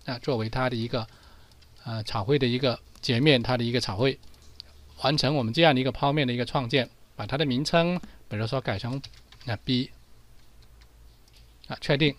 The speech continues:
那就可以创建出我们这样的一个偏移剖面。回到我们这个，呃，绘图，啊，然后呢，双击一下我们这个视图，把它这个截面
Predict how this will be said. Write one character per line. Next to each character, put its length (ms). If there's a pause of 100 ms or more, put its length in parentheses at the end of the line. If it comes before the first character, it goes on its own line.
那 80
就 120
可 120
以 60
创 200
建 160
出 300
我 100
们 80
这 120
样 100
的 60
一 100
个 300 (280)
偏 220
移 80
剖 220
面。 200 (520)
回 200
到 220
我 60
们 120
这 140
个， 300 (280)
呃， 80
绘 220
图， 320 (560)
啊， 140
然 240
后 240
呢， 120
双 300
击 140
一 40
下 180
我 40
们 80
这 80
个 60
视 160
图， 320 (240)
把 100
它 140
这 120
个 80
截 220
面 340